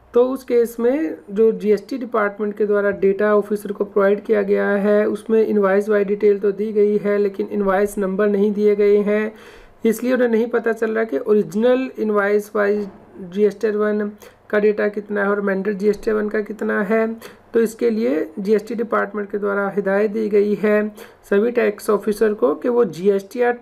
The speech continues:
टू ए का data सभी tax period के लिए download कर लें, उसमें जो invoice number दिए गए हैं उन्हें refer करें और उसमें जो जीएसटीआर वन और जीएसटीआर फ़ाइव का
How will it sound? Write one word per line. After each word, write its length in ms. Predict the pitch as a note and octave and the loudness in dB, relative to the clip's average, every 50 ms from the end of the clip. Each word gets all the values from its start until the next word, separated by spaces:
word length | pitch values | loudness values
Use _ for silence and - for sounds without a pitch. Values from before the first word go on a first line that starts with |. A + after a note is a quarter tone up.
| - | -6
टू 160 | A#3+ A3+ A3 A3 | -4 0 2 2
ए 120 | A3 A3 | 2 2
का 140 | A3 A3+ A3+ | 2 0 -2
data 340 | G#3+ G3 G#3+ G#3 G3+ G#3+ G#3 G3+ | 0 0 0 0 0 -2 -4 -4
सभी 420 | - - D#3+ D#3 - F3 A#3+ C#4+ | -4 -6 -8 -4 -4 -2 -2 0
tax 260 | C#4 C4 A3+ G#3+ - - | 0 -2 -4 -4 -6 -10
period 340 | - - A3 G#3+ G3+ G#3 | -8 -2 0 0 0 0
के 120 | - A3 G#3 | 0 0 0
लिए 160 | G#3 A3 G#3 | 2 0 0
download 480 | F#3 G3+ F3+ F#3 F#3+ G3 G3+ A3+ A#3 A3 | 0 0 0 0 0 0 0 0 0 0
कर 160 | - A3+ G#3 | -2 -2 0
लें, 320 | A3 A3 A3 A3 A3+ A3+ A3+ - - - - _ _ _ _ _ _ - | 0 0 0 0 0 -2 -6 -10 -20 -20 -20 _ _ _ _ _ _ -6
उसमें 320 | A3+ A3+ G#3+ - - B3+ C4+ | -4 -4 -2 0 0 0 0
जो 120 | D4 C#4+ | 2 2
invoice 380 | B3+ A3+ A3 G#3 G#3+ G#3 G#3 A3+ | 2 4 4 2 2 0 -2 -4
number 200 | A3+ G#3+ G#3+ G#3+ | -4 -2 -2 -2
दिए 220 | G3 G3 G#3+ G#3+ G#3 | -2 0 0 0 0
गए 180 | G3 G#3+ G#3+ G#3 | 2 2 0 0
हैं 220 | F#3+ G#3 A3 G#3+ G#3+ | 0 0 0 -2 -2
उन्हें 240 | A3 G#3 G#3 G#3 G3+ | 0 0 2 2 2
refer 380 | G3 F#3 F#3 - - A#3 A3+ A3+ | 2 2 0 0 0 -2 -2 0
करें 360 | - A#3 A3+ A3+ A3+ A3+ A#3 | 2 2 4 4 4 2 2
और 240 | A#3 G#3 A3 A3+ A#3 | 2 2 2 2 2
उसमें 220 | A3 - - A#3+ A3 | 0 -4 -6 -6 -4
जो 80 | A#3+ G3+ | -6 -6
जीएसटीआर 540 | D#3 D#3 G3 G3+ G3+ G3 - - A#3+ A3+ | -2 0 2 2 2 0 -2 -4 -2 -2
वन 140 | A3+ A3+ A3 | -2 -2 -2
और 120 | A3+ G#3+ F3+ | -2 -4 -2
जीएसटीआर 400 | E3+ G3+ G3+ G3 G3+ - A3+ G#3+ | 0 0 0 0 0 -2 -2 -2
फ़ाइव 360 | G#3 - - G3+ F#3+ G3+ A3+ A3 | -2 -4 -4 0 0 0 0 -2
का 440 | A3 - A#3+ A#3 A3+ A#3 A#3 A#3 A#3+ | -2 -2 0 0 0 0 -2 -4 -6